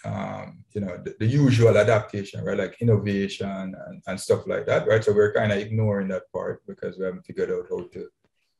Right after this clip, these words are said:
how to include it, right? So, so I would say maybe, you know,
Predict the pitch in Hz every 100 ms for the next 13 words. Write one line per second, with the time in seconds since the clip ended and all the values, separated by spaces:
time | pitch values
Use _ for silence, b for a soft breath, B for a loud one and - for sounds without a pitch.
0 | _ 101 98 95 95 151 131 107 - 104
1 | 104 - 110 107 b b _ - 156 -
2 | 131 113 131 131 127 113 110 - _ 113
3 | 107 95